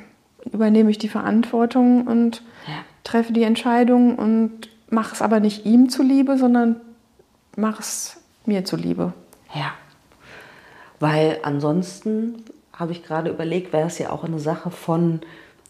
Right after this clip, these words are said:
Speaker 2: von wegen bereuen, ne?
Speaker 1: Genau.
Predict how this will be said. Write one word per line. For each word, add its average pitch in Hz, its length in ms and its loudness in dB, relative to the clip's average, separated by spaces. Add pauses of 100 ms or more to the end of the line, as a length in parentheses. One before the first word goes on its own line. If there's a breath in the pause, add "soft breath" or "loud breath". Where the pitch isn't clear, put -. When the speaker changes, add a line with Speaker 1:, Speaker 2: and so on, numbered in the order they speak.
(680)
Speaker 2:
von 147 260 -2
wegen 147 220 0
bereuen, 131 640 0
ne? 202 120 -8 (260)
Speaker 1:
Genau. 196 400 2